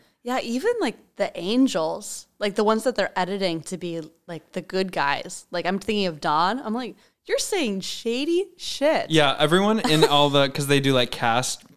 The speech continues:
Speaker 2: promo interviews and stuff, everyone's saying that Dawn is the meanest. And I'm like, "Okay, when is it gonna come out?"
Speaker 1: That's crazy.
Speaker 2: Um,
Speaker 1: That is so crazy. Uh,
Speaker 2: anyways.
Speaker 1: yeah.
Speaker 2: Cool.
Speaker 1: Cool. Um,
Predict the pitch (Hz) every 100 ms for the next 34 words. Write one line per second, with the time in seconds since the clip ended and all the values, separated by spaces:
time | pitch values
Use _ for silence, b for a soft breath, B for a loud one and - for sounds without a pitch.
0 | - 135 120 123 127 135 147 160 185 190
1 | 196 - 196 185 139 143 170 165 160 151
2 | 139 131 127 131 131 131 131 135 143 196
3 | - 151 151 156 220 208 165 - 170 156
4 | 156 180 180 170 170 147 226 330 359 359
5 | - B B B B _ _ 196 196 190
6 | 180 170 - - 170 - - 285 - 131
7 | 120 110 110 123 120 202 196 - - -
8 | - 240 226 - _ _ _ _ _ _
9 | - 214 190 - - _ _ _ 214 185
10 | 185 185 _ _ - 156 156 _ _ _
11 | - 214 214 196 _ _ _ _ _ _
12 | _ _ _ _ _ _ _ _ 240 240
13 | 247 247 233